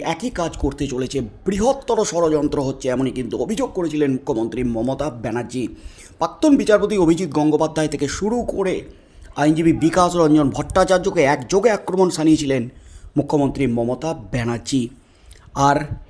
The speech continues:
এই মামলা, প্রাথমিকের চাকরি বাতিল মামলায় এবার রাজ্য, রাজ্যের আইনজীবী কল্যাণ ব্যানার্জি কিছুটা সময় চাইলেন বিচারপতি তপব্রত চক্রবর্তীর কাছে। এদিন বিচারপতি বলেন,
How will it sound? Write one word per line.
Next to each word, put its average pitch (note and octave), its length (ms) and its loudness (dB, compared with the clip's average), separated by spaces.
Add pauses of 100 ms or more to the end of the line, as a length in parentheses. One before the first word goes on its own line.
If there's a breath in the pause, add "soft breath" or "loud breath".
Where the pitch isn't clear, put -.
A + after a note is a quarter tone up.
(240 soft breath)
এই F#3+ 220 8
মামলা, C3 360 0 (120)
প্রাথমিকের D#3 540 -2
চাকরি D#3+ 380 -4
বাতিল D3 260 0
মামলায় C3 460 0 (140)
এবার D#3+ 280 0 (520 soft breath)
রাজ্য, C#3+ 240 -2 (220)
রাজ্যের C3+ 340 2
আইনজীবী D#3 340 2
কল্যাণ E3 360 2
ব্যানার্জি C#3 340 0
কিছুটা C#3 380 -4
সময় F#3 300 0
চাইলেন C3+ 320 0 (120)
বিচারপতি D3+ 420 -2
তপব্রত E3 500 -2 (540 loud breath)
চক্রবর্তীর D3+ 640 0
কাছে। A#2+ 280 -2 (880 loud breath)
এদিন G3 280 8
বিচারপতি F#3 460 2
বলেন, C#3 280 2